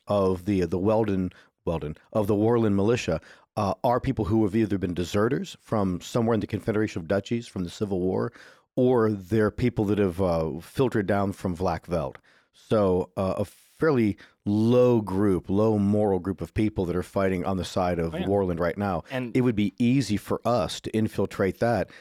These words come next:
Speaker 1: and even pose as part of their ranks.
Speaker 2: Fantastic, 'cause just like, uh, what, uh, uh, the Zrex were trying to do here, they have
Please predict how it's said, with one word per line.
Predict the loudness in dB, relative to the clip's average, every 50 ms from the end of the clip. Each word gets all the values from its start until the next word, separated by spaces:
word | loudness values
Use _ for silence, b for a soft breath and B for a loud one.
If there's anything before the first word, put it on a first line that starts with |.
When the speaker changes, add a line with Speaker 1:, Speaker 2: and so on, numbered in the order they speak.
| B B B
Speaker 1:
and | -2 0 0 2 2
even | 0 0 0 -2
pose | -2 0 0 0 0 0
as | -2 -6
part | -4 -4 -2 -2 -2
of | -2
their | -4 -4
ranks. | -4 -2 -2 -2 -4 -4 -8 -12 -18 -20 -20 _ _ _ _ _ -6
Speaker 2:
Fantastic, | -4 -4 -2 -2 -2 -2 -2 -4 -4
'cause | -6 -6 -2
just | -2 -2 0 0 0
like, | 0 0 0 2
uh, | 2 2
what, | 2 2 0 -2 -2 -6 -12 -20 -20 -20 _ -4
uh, | -2 -2 0 0 -2 -4 -6 _
uh, | -4 -2 -2
the | 0 -2 -2
Zrex | 0 0 -2 -2 -2 -4
were | -6
trying | -4 -2 -2 -2
to | -2
do | -2 -4
here, | -4 -2 -2 -2 -2 -2 -2 -4
they | -8 -6 -4 -4 -2
have | -2 -2 -4 -6 -8